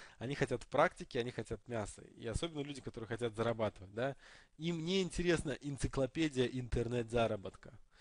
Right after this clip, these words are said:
потому что люди не читают энциклопедии. Им интересен самоучитель,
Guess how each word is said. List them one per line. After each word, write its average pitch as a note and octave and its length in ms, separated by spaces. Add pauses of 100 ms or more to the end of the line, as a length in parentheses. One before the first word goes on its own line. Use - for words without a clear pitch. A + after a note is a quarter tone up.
(180)
потому C3 200
что D3 140
люди D#3 200
не C3 160
читают A#2+ 460
энциклопедии. G#2+ 720
Им D3+ 180
интересен D3 400
самоучитель, D3 840